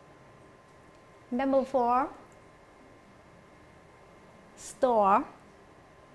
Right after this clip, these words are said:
Number five, okay, roof. And the last one, instead.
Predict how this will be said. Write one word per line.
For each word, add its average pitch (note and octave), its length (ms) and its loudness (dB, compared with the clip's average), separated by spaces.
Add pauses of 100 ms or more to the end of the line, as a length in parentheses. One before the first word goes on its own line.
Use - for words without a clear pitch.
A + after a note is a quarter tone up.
(560)
Number B3+ 360 -4
five, A3+ 500 -4 (2500)
okay, B3 380 -4 (400)
roof. G#3+ 640 0 (680)
And A3 260 -6
the G#3+ 60 -4
last G#3 320 -6
one, C#4 200 -6 (3000)
instead. A#3+ 580 -2